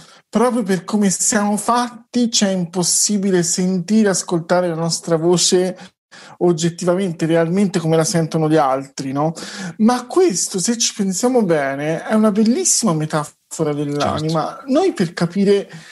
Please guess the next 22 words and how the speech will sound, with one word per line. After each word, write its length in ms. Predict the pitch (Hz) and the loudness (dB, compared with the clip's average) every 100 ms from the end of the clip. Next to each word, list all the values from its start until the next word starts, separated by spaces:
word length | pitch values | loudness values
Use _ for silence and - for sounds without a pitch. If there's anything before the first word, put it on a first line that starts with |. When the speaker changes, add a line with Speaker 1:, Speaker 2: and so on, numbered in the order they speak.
| - | -20
Speaker 1:
chi 160 | - 196 | -8 -2
siamo 400 | 175 233 214 214 | 0 0 0 0
dal 220 | 202 190 | -2 -2
punto 300 | - 208 196 | -4 -6 -4
di 100 | 196 | -6
vista 400 | 190 202 - - | -4 -4 -2 -2
animico 460 | 185 220 302 226 170 | 0 0 0 0 -2
abbiamo 260 | 156 160 | 0 0
bisogno 380 | 165 165 202 240 | 0 0 0 0
che 140 | 220 160 | 0 0
gli 120 | 160 | 2
altri 320 | 208 226 - | 0 -2 -8
ci 100 | - | -6
facciano 360 | 160 156 - 139 | -6 -6 -8 -8
da 100 | 143 | -8
specchio, 760 | - - 156 156 - - - - - - - 165 | -8 -2 -2 -2 -14 -14 -14 -14 -16 -14 -14 -6
perché 600 | - 226 - 226 214 208 - - - - - | -2 -2 0 2 2 0 -12 -14 -14 -12 -2
per 140 | 269 | 0
esempio 560 | 285 214 165 160 190 214 | 2 0 -2 -6 -6 -4
i 180 | 233 | 0
nostri 520 | 233 294 294 - - 226 | 2 2 0 -4 -4 0
talenti, 1080 | 226 185 143 139 151 147 - 180 151 151 | 2 2 -2 -4 -8 -12 -8 -4 -4 -6